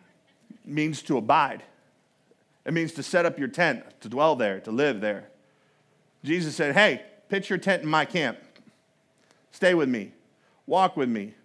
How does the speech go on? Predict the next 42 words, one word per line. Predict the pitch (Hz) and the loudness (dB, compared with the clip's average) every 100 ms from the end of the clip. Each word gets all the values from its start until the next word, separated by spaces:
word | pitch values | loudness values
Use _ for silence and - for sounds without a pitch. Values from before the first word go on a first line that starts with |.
| _ | _
Wherever | 123 160 175 | -2 2 4
I | 170 | 4
go, | 165 156 | 4 2
let's | 139 143 | 2 -2
go | 170 151 | 0 0
together. | 143 143 107 95 - _ _ _ _ _ _ _ _ _ - | 2 2 2 -4 -14 _ _ _ _ _ _ _ _ _ -4
Be | 160 175 | -2 2
with | 170 170 | 2 2
me. | 139 | -2
Remain | 120 131 170 175 165 165 190 196 185 | -2 -2 -2 0 0 2 2 2 -2
in | 185 180 160 | -2 -2 -2
me." | 143 | -2
That | 123 196 180 | 2 2 0
means | 175 170 160 | -4 -4 -6
we | 147 170 | -4 -2
have | 170 170 | 0 -2
to | - | -2
do | 151 156 | -2 0
that | 151 151 | 0 -2
with | 151 139 | -4 -4
intention | 151 135 - 180 180 165 139 107 107 - - - | -6 -8 -4 -2 0 -2 -6 -8 -10 -18 -14 -2
and | 135 139 | -2 -2
pre-decide, | - 196 190 175 185 175 143 117 - - | -2 0 0 2 2 2 2 -4 -14 -4
"This | 143 147 | -2 -2
is | 165 | -4
who | 170 | -4
I'm | 175 180 | -4 -4
gonna | 180 | -6
follow. | 175 226 147 - - _ _ _ _ _ _ _ _ _ _ _ - | -6 -8 -8 -12 -18 _ _ _ _ _ _ _ _ _ _ _ -8
This | 151 190 | -6 -6
is | 151 | -2
what | 160 | 0
I'm | 156 156 | 2 0
gonna | 147 147 | -2 -4
do | 139 143 131 - - _ | -2 -2 -2 -6 -18 _
no | 131 | -4
matter | 131 127 120 | 0 0 0
what. | 120 113 110 | 0 -2 -2
I'm | 139 156 | -4 -4
gonna | 139 135 127 | -2 -2 -4
be | 120 | -6
devoted | 120 117 107 104 156 180 151 107 107 139 | -6 -8 -10 0 4 4 4 -2 -4 -10